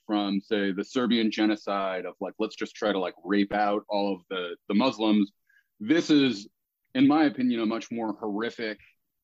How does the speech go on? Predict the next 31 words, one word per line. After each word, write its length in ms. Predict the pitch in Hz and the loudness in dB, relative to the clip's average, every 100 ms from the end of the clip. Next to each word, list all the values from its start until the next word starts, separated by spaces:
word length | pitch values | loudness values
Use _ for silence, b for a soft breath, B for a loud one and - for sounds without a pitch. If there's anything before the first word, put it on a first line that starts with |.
| _ _ _ - | _ _ _ -4
uh, 220 | 110 110 - | -2 -2 0
and 280 | 143 135 - | 4 4 2
final 800 | - 123 123 120 110 104 98 - _ _ | -6 -4 -2 -2 0 0 -2 -8 _ _
creation 580 | - 143 127 123 - 110 | -2 2 2 0 -4 -4
of 60 | |
what 120 | 107 110 | -4 -6
the 80 | |
panopticon 640 | 101 107 104 101 101 104 90 110 | -2 2 2 2 -2 -4 -2 0
wants, 280 | 131 123 104 | 0 -2 -4
is 120 | - | -6
to 80 | 95 | -2
be 120 | 113 | 0
able 120 | 98 | 0
to 60 | 87 | 0
watch 340 | 101 107 - | 0 0 -2
everybody 340 | 92 92 92 | -4 -2 -2
all 300 | 90 101 104 | -2 -2 -2
the 80 | 98 | -2
time 340 | - 92 90 - | -4 -4 -4 -8
for 80 | 87 | -8
whatever 360 | 78 95 98 87 | -2 0 2 2
reason 260 | 92 95 | 2 2
it 100 | 92 87 | 0 0
wants, 420 | 85 82 - _ 95 | -2 -2 -6 _ -14
abduct 420 | - 98 98 - 92 | -4 0 -2 -4 -8
them, 200 | 87 87 | -6 -4
put 140 | - - | -4 2
them 100 | 98 | 2
in 100 | 90 | 2
re-education 720 | 92 90 87 - 85 80 82 - | 0 -2 -4 -8 -8 -6 -10 -12
camps, 380 | 85 82 - - | -8 -6 -8 -18